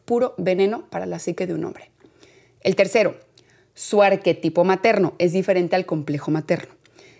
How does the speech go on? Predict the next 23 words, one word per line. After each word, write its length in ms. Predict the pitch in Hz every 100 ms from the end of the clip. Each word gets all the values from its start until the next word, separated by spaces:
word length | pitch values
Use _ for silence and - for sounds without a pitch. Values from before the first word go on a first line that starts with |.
| _ -
Si 180 | - 226
el 120 | 220
complejo 500 | 220 220 254 269 339
materno 480 | 311 - 226 175 151
es 100 | -
puro 220 | 220 220
veneno, 400 | 233 269 262 349
entonces 380 | - 165 185 196
el 120 | 180
arquetipo 760 | 165 165 156 196 185 220 - - _ _
materno 580 | 190 226 269 233 240 -
es 160 | - 165
el, 260 | 180 160 - _ _ _ -
es 140 | 165 160
la 80 |
cura, 300 | 170 214 - - - _ -
es 280 | 156 - - _
la 220 | - 180 -
poción 320 | 175 202 202
mágica, 400 | 214 196 - 147
es 120 | 160
el 160 | 196 190
oro. 400 | 208 190 147